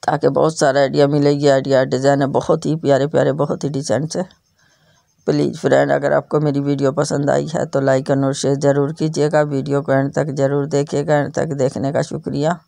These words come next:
आप खुद भी देखिएगा, अपनी फ्रेंड को भी शेयर कीजिएगा और कमेंट में ज़रूर बताइएगा कौन सा डिजाइन पसंद आया।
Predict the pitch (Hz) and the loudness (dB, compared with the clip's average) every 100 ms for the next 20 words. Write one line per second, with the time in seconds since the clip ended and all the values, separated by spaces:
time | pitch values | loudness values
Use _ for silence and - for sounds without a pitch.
0 | _ _ _ _ _ _ _ _ - 147 | _ _ _ _ _ _ _ _ 0 0
1 | 160 160 151 151 156 165 165 170 160 160 | 0 -2 -2 -2 2 2 4 2 4 2
2 | 156 156 160 160 156 151 143 156 139 143 | 0 -2 0 2 2 0 -2 -2 -2 -2
3 | 156 147 135 139 143 143 143 143 143 139 | -2 -4 -2 0 2 2 2 0 0 -2
4 | 139 139 139 139 147 147 151 147 151 151 | -2 0 0 0 0 0 0 0 0 -2
5 | 143 156 131 147 156 151 139 139 160 151 | -2 -2 -2 -2 -2 -4 -2 -2 -4 -4
6 | 147 143 139 131 | -2 0 0 0